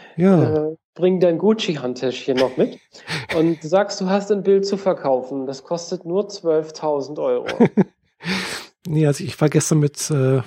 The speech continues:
Speaker 1: mit meiner bekannten Fahrer in einem Restaurant in Konstanz, das heißt Zeitlos. Es ist wirklich ganz toll, das ist ganz klein, aber ganz nett gemacht. Und da war auch,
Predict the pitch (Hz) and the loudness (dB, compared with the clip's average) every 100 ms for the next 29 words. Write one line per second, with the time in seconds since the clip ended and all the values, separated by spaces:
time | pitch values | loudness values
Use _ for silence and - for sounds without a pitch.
0 | - 160 147 139 143 139 135 143 139 - | -6 -4 2 2 2 0 0 -2 -2 -4
1 | 143 185 156 135 131 131 127 - 127 123 | 0 2 2 0 -2 0 -2 2 2 4
2 | 185 240 - - - - _ 139 123 139 | 4 4 -6 -20 -20 -20 _ -6 0 2
3 | 143 - 226 220 160 - 139 131 - - | 2 2 0 0 -2 0 0 -2 -6 -10
4 | - 120 - 202 220 - 135 131 - 160 | -2 0 2 2 2 -2 -6 -6 -6 -2
5 | 143 - 143 - - 139 208 156 147 - | -2 0 0 0 0 2 4 2 -2 -2
6 | 120 - - 113 220 214 180 170 151 139 | -2 -2 -4 0 4 4 6 4 2 -2
7 | - 143 - 120 165 - - - - - | 0 -2 -2 -4 -4 -6 -14 -20 -18 -16
8 | - - 147 143 151 151 175 170 165 - | -12 -4 -2 2 4 4 2 0 -4 -12